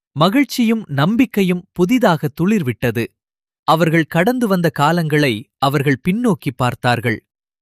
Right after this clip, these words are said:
இயேசுவின் இரண்டாம் வருகையின் செய்தி கிடைத்ததிலிருந்து, ஆயிரத்து எண்ணூற்றி நாற்பத்து நான்காம் ஆண்டு அவர்கள் அடைந்த மிகப்பெரிய ஏமாற்றம் வரை யாவையும் சிந்தித்தார்கள். இப்பொழுது தங்களுடைய ஏமாற்றம் விளக்கப்பட்டபடியால்,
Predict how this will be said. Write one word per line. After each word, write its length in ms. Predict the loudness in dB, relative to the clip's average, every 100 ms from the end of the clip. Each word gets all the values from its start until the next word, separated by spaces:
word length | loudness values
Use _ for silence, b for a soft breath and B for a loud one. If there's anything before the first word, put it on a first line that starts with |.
| _ _
இயேசுவின் 560 | 0 2 2 0 -2 -2 0
இரண்டாம் 520 | 0 2 2 2 2
வருகையின் 440 | 2 2 2 0
செய்தி 400 | 0 0 2 0 0
கிடைத்ததிலிருந்து, 840 | 0 0 0 0 0 0 -2 -2 -2 -6 _ _
ஆயிரத்து 640 | 2 4 4 4 2 0 2
எண்ணூற்றி 500 | 2 2 0 0 2
நாற்பத்து 600 | 2 2 0 -2 0 0
நான்காம் 480 | 2 2 2 2
ஆண்டு 500 | 2 2 2 0 -2 -4
அவர்கள் 400 | -2 0 2 2
அடைந்த 520 | 4 2 2 2 0 0
மிகப்பெரிய 720 | -2 2 0 2 2 2 2
ஏமாற்றம் 640 | 2 2 2 0 0 -2
வரை 340 | 0 0 0 -4 _ _
யாவையும் 640 | -4 2 2 2 2 0 -4 -4
சிந்தித்தார்கள். 680 | -2 -2 -2 -2 0 -2 -4 _ _ _ _ _ -6
இப்பொழுது 600 | 0 2 2 0 -2 -6 _ _
தங்களுடைய 560 | 0 2 2 4 2
ஏமாற்றம் 720 | 4 2 4 0 0 -2 -4 0
விளக்கப்பட்டபடியால், 1080 | 0 2 -2 -4 -4 -2 -2 0 0 0